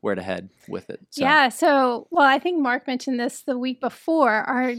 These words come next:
Speaker 2: small group was trying to guess, "What's the topic? What's the topic gonna be?"
Speaker 1: <laughs>
Speaker 2: And we were hitting all these different things, and social justice was one of them.
Speaker 1: Mm.
Speaker 2: Um,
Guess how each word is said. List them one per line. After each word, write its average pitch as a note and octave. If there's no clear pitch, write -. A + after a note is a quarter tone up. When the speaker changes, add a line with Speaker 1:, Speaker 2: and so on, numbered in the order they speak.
Speaker 2:
small B3
group C4
was B3+
trying C#4+
to C4
guess, A#3
"What's D#4+
the F#4+
topic? D4
What's -
the B3+
topic B3+
gonna C#4
be?" A#3+
Speaker 1:
<laughs> -
Speaker 2:
And D#4
we D#4+
were C#4+
hitting C4+
all C4
these C4+
different B3+
things, B3
and A3+
social -
justice B3+
was B3
one A3+
of A3+
them. A#3+
Speaker 1:
Mm. G3+
Speaker 2:
Um, A#3+